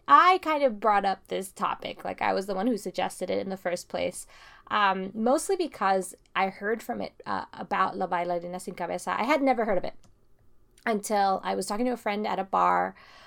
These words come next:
um, and she loves podcasts, and she listens to podcasts, and I was talking about our podcast, and she was like, "Oh, you know, have you ever heard of it, about this legend? You know, she grew up in T J or thereabouts,"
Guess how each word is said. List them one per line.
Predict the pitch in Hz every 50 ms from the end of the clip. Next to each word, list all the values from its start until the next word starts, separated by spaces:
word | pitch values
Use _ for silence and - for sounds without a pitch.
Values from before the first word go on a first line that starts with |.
| - - _ _ -
um, | 220 208 202 190 185 185 185 208
and | 208 202
she | - - 233
loves | 214 202 196 -
podcasts, | - - 302 302 262 247 - 269 262 247 247 240 - -
and | 208
she | 190 - 196
listens | 190 208 202 247 220
to | - 220
podcasts, | - 196 190 180 - 185 180 175
and | 180 180
I |
was | 180 -
talking | - 196 190 190 175
about | 170 170 170 - - - _ _ -
our | - 240 294 269
podcast, | - 220 196 180 - - 175 170 170 175 180 - - - - - - - - - - - - - - _
and | - 240 233 226 226 220 214 208 208 208 208 202
she | - 226
was | 220 214 -
like, | 214 214 - -
"Oh, | 392 453 440 330 247 226 220
you | 220 220
know, | 208 214 214 214
have | 190 202 202 190
you | 202 196
ever | 190 190 196 190
heard | 190 185 180
of | 175 -
it, | 180 170 - _ -
about | 196 - 175 165 - -
this | 175 - -
legend? | 226 294 330 - 262 208 190 190 190
You | 185 190
know, | 175 175
she | 175 - - 254
grew | - 247 240 233
up | 233 220 214 208 - - - - _ _ _ _ _ _ _ -
in | 226 214
T | 196 - - 349 320
J | 247 294 302 294 294 285 269
or | 233 196
thereabouts," | 180 185 180 180 175 220 254 254 240 - - - - - -